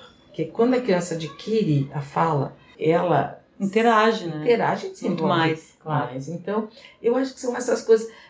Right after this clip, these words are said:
Speaker 1: Não é pela, pelo objeto em si, pela borrachinha ali que vai interferir lá no cérebro. Não.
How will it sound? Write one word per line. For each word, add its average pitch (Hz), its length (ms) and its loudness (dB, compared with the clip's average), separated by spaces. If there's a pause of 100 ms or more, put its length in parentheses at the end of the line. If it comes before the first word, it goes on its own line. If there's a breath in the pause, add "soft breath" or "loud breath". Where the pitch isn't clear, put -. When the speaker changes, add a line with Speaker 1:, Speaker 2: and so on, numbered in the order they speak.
Speaker 1:
Não 220 240 2
é 320 120 0
pela, 233 480 2
pelo 214 400 4
objeto 175 580 2
em 156 60 -12
si, 175 380 -8
pela 165 280 2
borrachinha 151 840 0
ali 139 220 0
que 151 160 -8
vai 147 180 2
interferir 143 600 0
lá 131 180 0
no 127 80 -6
cérebro. 117 560 -4
Não. 262 540 0